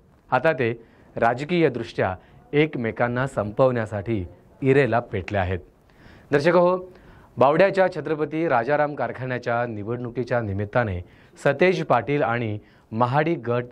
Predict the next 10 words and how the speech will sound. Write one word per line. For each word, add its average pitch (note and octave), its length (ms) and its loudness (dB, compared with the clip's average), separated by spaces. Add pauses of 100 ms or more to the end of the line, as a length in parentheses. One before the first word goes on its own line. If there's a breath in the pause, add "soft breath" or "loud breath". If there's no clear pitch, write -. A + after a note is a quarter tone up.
एकमेकांसमोर B2 920 -2 (320 soft breath)
उभे B2+ 220 2
ठाकलाय. F#2 360 -4 (680 loud breath)
बिंदू D#3+ 320 4
चौकात F#3+ 400 2
येण्याचं D#3 340 -4
एकमेकांना C3+ 540 -4
आव्हान B2 460 -2
दिल्यानंतर C3 580 0 (460 soft breath)
त्या, E3 180 4